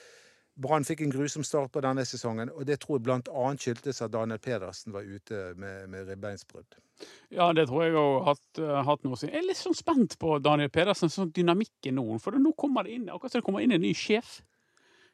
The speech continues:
Speaker 2: I Sivert Helten Nilsen. Daniel Pedersen har liksom vært sjefen. Man har liksom ikke så sinnssykt mye å slå i bordet med heller, for det har jo gått, eh, i dass, eh, stort sett når han har vært sjefen, uten at alt kan legges på han. Og så liksom har han blitt konfrontert med hele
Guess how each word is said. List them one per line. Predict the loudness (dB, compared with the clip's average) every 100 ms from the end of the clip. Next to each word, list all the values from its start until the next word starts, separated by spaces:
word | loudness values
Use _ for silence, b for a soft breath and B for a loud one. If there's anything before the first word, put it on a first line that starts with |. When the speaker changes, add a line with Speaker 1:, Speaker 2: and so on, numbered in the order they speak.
| 0
Speaker 2:
I | 0
Sivert | 2 0 4
Helten | 4 4 0
Nilsen. | 0 4
Daniel | 6 6
Pedersen | 4 4 4 4
har | 2
liksom | 2
vært | 0 0
sjefen. | 2 2 4 0 0 b b b
Man | 0 6
har | 8 8
liksom | 6 0
ikke | 0 0
så | -2 -2
sinnssykt | 0 0 0 -2
mye | -2
å | 0
slå | 2 2
i |
bordet | 2 2 4
med | 2 6
heller, | 6 6 2 0
for | 4
det | 6
har | 6
jo | 6
gått, | 4 4 2
eh, | 4
i | 4
dass, | 6 6 4 -2 0
eh, | 2 2
stort | 0 2
sett | 4 8
når | 8
han | 10
har | 8 8
vært | 4
sjefen, | 2 2 2 -2 B B B 2
uten | 4 4
at | 6
alt | 6 6
kan | 6
legges | 6 4 2
på | 4
han. | 6 4 0 B B B
Og | 0
så | 4 6
liksom | 6 6 6
har | 8
han | 6
blitt | 6 2
konfrontert | 0 2 4 4 4
med |
hele | 2